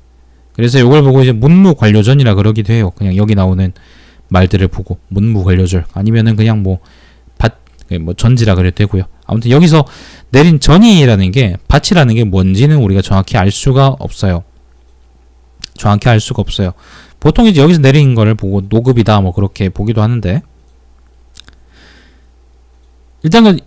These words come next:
마-, 나-, 만약에 이제 이걸 노급이라 본다 그러면 어떻게 보냐면은 통상적으로는 이제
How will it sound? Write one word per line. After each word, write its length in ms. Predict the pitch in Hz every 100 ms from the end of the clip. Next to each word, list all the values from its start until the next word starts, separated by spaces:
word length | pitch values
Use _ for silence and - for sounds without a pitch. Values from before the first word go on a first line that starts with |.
| _ -
마-, 260 | 143 135 131
나-, 180 | 117
만약에 260 | 117 139 131
이제 140 | 110
이걸 140 | 113 107
노급이라 380 | 123 156 151 110
본다 280 | 117 131
그러면 380 | 135 107 98 120
어떻게 260 | 92 - 95
보냐면은 640 | 95 95 95 131 95 85 _ _ _ _ _ -
통상적으로는 680 | 175 185 214 202 170 156 160
이제 140 | 123